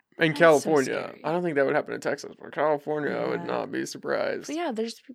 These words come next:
Speaker 2: people out there putting, like, chips in their hand just to unlock their doors. Like
Speaker 1: What are we doing?
Speaker 2: Like, it's really that hard just to
Speaker 1: Yeah.
Speaker 2: use a key?
Speaker 1: Yeah, or open your
Speaker 2: Or
Speaker 1: house.
Speaker 2: open,
Speaker 1: You, you
Speaker 2: yeah.
Speaker 1: can't have a key?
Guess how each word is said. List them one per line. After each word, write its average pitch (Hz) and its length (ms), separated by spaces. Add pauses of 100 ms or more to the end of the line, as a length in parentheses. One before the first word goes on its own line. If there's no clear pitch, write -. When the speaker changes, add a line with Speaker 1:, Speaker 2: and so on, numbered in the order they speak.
Speaker 2:
people 269 260
out 262 140
there 262 120
putting, 240 280
like, 214 180
chips - 320
in 220 100
their 190 140
hand 180 500
just - 200
to 208 160 (240)
unlock 214 360
their 226 120
doors. 202 720 (1300)
Like 262 240 (800)
Speaker 1:
What 220 180
are - 20
we 370 140
doing? 330 480 (960)
Speaker 2:
Like, 285 140
it's 269 160
really 269 220
that 240 160
hard 220 260
just - 200
to 208 180 (220)
Speaker 1:
Yeah. 190 260 (760)
Speaker 2:
use 196 240
a 202 60
key? 196 340
Speaker 1:
Yeah, 139 220 (100)
or 139 180
open 143 220
your 233 120
Speaker 2:
Or 123 60
Speaker 1:
house. 208 300
Speaker 2:
open, 208 140
Speaker 1:
You, - 60
you 220 120
Speaker 2:
yeah. 208 80
Speaker 1:
can't 131 280
have 135 280 (100)
a 143 60
key? 185 320